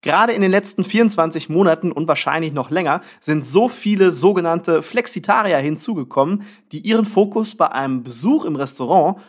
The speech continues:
auch schon mal auf die vegetarischen und veganen Gerichte richten. Dort sollte auf keinen Fall mehr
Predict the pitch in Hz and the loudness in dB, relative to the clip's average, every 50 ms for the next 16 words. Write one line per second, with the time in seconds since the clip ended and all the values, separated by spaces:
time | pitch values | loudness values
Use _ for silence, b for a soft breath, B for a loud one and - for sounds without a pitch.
0 | B B B _ 135 131 - - - 143 131 131 139 139 - - 117 - - 139 | B B B _ -2 -2 -2 -4 -2 -2 0 0 0 0 0 -2 -2 -4 -6 -10
1 | 120 113 131 127 127 120 120 - 113 107 117 123 147 147 - - 170 160 - 143 | -8 -6 -4 -4 -4 -4 -4 -4 -2 0 0 -2 -2 -6 -8 -8 -8 -8 -8 -8
2 | 120 127 127 113 123 117 107 120 135 135 147 175 254 131 - - 151 123 107 123 | -6 -6 -4 -2 0 0 0 0 -2 -4 -4 -4 -4 -6 -6 -6 -8 -6 -6 -8
3 | 120 - - - - - - _ _ _ _ _ _ _ _ _ _ _ _ _ | -10 -12 -16 -18 -18 -18 -20 _ _ _ _ _ _ _ _ _ _ _ _ _
4 | _ _ _ 165 190 - - - 185 190 196 185 - 185 - - 117 - - - | _ _ _ 2 2 2 0 0 0 0 2 2 0 -2 0 -2 -4 -4 -4 -6
5 | - - 196 208 208 202 - 160 151 151 147 147 147 147 147 151 | -4 -2 -2 -2 -2 -2 0 0 -2 0 -2 -4 -4 -4 -4 -4